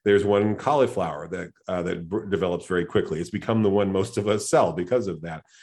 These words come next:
So there are earlier, faster developing forms of all of these brassicas that you can plant if that's what you're interested in. But the window for planting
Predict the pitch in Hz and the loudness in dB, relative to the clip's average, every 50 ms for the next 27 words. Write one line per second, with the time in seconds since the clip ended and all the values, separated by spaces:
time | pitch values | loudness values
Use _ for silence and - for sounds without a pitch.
0 | - _ - - 123 117 113 117 120 - 107 117 127 131 135 135 131 127 131 139 | -20 _ -2 2 4 6 6 6 6 6 6 6 6 6 6 6 4 2 2 4
1 | 143 147 143 139 139 135 131 123 - - - 123 120 120 117 - - 131 117 110 | 4 2 4 6 6 6 6 6 0 -4 -6 -4 -4 -4 -4 -4 -4 -4 -4 -4
2 | 98 95 110 107 110 107 - 107 98 92 - - 120 123 120 113 104 101 95 - | 0 0 2 2 2 2 0 0 -2 -2 -4 0 2 4 4 4 4 2 0 -4
3 | - _ _ - 101 95 98 95 92 92 92 87 92 95 90 85 80 92 87 85 | -6 _ _ -6 -4 2 4 4 6 6 4 2 0 -4 -6 -4 -4 -4 -2 -2
4 | 85 80 - 90 - - 87 85 85 82 - - _ - 92 87 - 85 - 98 | -2 -6 -6 -8 -4 -2 -2 -2 -2 -4 -8 -18 _ -8 -8 -6 -6 -4 -2 -2
5 | 90 - - 98 90 90 87 - 82 - 95 87 82 - - - - - - 82 | -4 -2 -2 0 0 0 -2 -4 -4 -4 -2 -4 -4 -4 -8 -10 -10 -8 -6 -6
6 | 82 82 80 76 76 78 - - - - - 82 80 76 76 _ - - _ - | -6 -6 -8 -12 -14 -14 -16 -16 -18 -16 -14 -12 -12 -12 -14 _ -20 -20 _ -6
7 | 101 101 113 104 107 139 170 175 - 147 131 - 117 113 - - 131 151 165 147 | 0 2 4 6 6 6 6 6 6 6 6 6 4 -2 -2 0 0 2 2 2
8 | 117 104 107 113 113 117 | 2 2 2 0 -2 -2